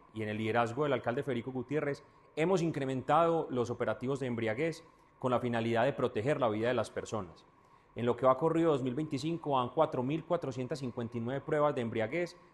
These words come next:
realizadas en más de dieciocho operativos, de las cuales setenta y ocho han salido positivas,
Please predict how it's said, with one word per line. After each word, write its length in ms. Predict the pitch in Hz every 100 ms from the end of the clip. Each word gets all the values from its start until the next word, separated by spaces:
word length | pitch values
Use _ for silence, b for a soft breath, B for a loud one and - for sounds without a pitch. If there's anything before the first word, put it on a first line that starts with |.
| B
realizadas 540 | 120 117 113 123 143
en 120 | 123
más 160 | 123 127
de 100 | 139
dieciocho 340 | 131 110 117
operativos, 580 | 131 101 - 120 82 - - b b b
de 140 | 110
las 160 | 110 -
cuales 480 | 160 170 170 165 -
setenta 500 | - 117 117 113 113
y 20 |
ocho 380 | 127 127 156 - - -
han 140 | 113
salido 320 | 123 131 131
positivas, 640 | 120 95 95 135 87 -